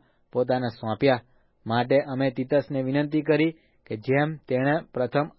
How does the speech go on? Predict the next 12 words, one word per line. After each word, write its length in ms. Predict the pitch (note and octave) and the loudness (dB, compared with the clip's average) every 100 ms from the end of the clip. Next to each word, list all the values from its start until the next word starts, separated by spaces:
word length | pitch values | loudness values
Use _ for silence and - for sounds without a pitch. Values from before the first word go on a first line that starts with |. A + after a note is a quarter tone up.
| - | -4
આરંભ 300 | A#2+ C#3 E3+ | 0 0 2
કર્યો 300 | E3 E3 F3+ | 4 6 4
તો 220 | F3+ F3 - _ _ _ | 0 -2 -2 _ _ _
તે 160 | D3+ F3+ | 2 2
જ 80 | E3 | 4
પ્રમાણે 400 | F3 E3 C#3+ A2 _ _ - | 2 2 0 -4 _ _ -4
તે 300 | C3 C#3 C#3+ | 2 4 2
તમારામાં 840 | - B2+ B2+ C3+ C#3 C#3 C#3+ - C3 | 0 -2 2 2 4 2 0 -6 -2
આ 200 | C#3 C#3+ | -2 -2
ઉદારતાની 600 | C3+ C3 C3+ C3+ C3+ C3+ | -2 2 2 2 -2 -2
કૃપા 440 | - B2+ A#2+ C3+ | -4 -6 0 2
પણ 300 | C3 C3 B2+ | 2 -2 -4